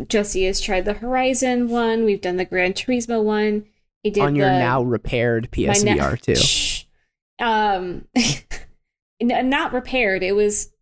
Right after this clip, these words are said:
Speaker 1: refunded, and they sent us a new one. So my brother irreparably karate chopped it. Yes.
Speaker 2: <laughs>
Speaker 1: Um, we've pl-, and Jesse's playing, like, the Resident Evil four one, and, like,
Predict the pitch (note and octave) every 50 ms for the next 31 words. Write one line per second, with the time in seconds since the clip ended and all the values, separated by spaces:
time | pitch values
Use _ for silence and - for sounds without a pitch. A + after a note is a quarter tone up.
0 | _ _ - G#3 G#3+ A#3 A#3 A3 A3+ - B3 B3 B3+ A#3+ G#3 G3 G3 F#3+ F3+ F#3+
1 | G3 F#3+ F#3 F#3+ - G#3 G3+ G#3 G3+ G3 - - F3 F3 F3+ F#3 E3 - - -
2 | - - _ _ _ _ _ _ - - A3 A3+ G#3+ G3 G#3+ G#3+ G#3 G#3+ G#3+ G#3
3 | G3+ - A3 A3+ A3 G#3+ G3+ A3+ A#3 A#3 A#3 B3 A3+ G#3+ G#3+ G#3 G3 G3+ - A#3
4 | G3+ G3+ G3 F#3+ F3+ F3 F3 - G#3 - - - - - - - - G#3 - -
5 | - - - - - - _ _ _ - D4 - - - - - - G#3+ A3+ G#3
6 | G3 F3+ F3+ F#3 - _ _ _ _ _ _ _ - - - - - - _ _
7 | - B3 C#4+ C#4+ - - - - - A#3 A#3 A3 G#3+ G#3+ A3+ A3+ A3 C4+ A#3+ -
8 | - B3+ B3 A#3 A3+ G#3+ G#3+ G3+ F#3 G3 G3 G3 G3+ G3+ - - - A#3 G#3+ G#3
9 | G#3+ G#3 G#3 G#3 - D4 D4 D4 C#4+ C#4 C#4 C4 C4+ C4+ C4+ C4+ C4 - - A#3+
10 | B3 B3+ B3+ B3 A#3 A3 - - -